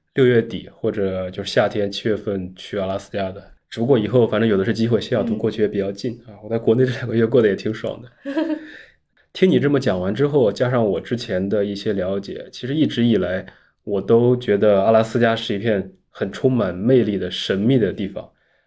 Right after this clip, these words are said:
Speaker 1: 然后不管你来自哪里，就像你说的，去了一次肯定都会被吸引，还想再去第二次，或者去不同的季节，
Speaker 2: 嗯。
Speaker 1: 都去看一下这个地方不同的体验。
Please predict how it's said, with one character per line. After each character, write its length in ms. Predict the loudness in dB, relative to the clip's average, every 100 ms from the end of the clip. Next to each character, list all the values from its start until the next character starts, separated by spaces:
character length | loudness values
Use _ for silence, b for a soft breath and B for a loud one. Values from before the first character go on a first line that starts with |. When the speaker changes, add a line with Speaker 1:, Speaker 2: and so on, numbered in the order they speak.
| _
Speaker 1:
然 120 | -4
后 80 | 0
不 140 | 4
管 180 | 4 4
你 200 | 4 2
来 160 | 2 0
自 80 | 0
哪 180 | 0
里， 80 | 0
就 100 | -2
像 80 | -4
你 140 | -4
说 240 | -6 -4 -2
的， 80 | -2
去 220 | -2 0
了 40 |
一 120 | 0
次 200 | -2 -6
肯 160 | -6 -4
定 220 | -4 -6 -8 -6
都 160 | -4
会 200 | 0 0
被 160 | 2 0
吸 320 | -2 -2 -2
引， 80 | -2
还 160 | -4
想 320 | -2 -4 -6 -8
再 160 | -4 -4
去 380 | -4 -6 -4 -4
第 180 | 0
二 180 | 2 0
次， 280 | -4 -8 -12
或 180 | -10 -10
者 260 | -8 -10 -12 b _
去 380 | -14 -8 -6 -4
不 140 | -4
同 180 | -2 -2
的 80 | -2
季 240 | 0 -2
节， 260 | -2 -8 -8
Speaker 2:
嗯。 160 | -8 -4
Speaker 1:
都 100 | -4
去 160 | -6
看 260 | -8 -4 -4
一 40 |
下 120 | -4
这 140 | -8 -6
个 60 |
地 120 | -6 -6
方 160 | -8
不 120 | -10
同 160 | -10 -8
的 80 | -8
体 220 | -8 -12
验。 220 | -10 -10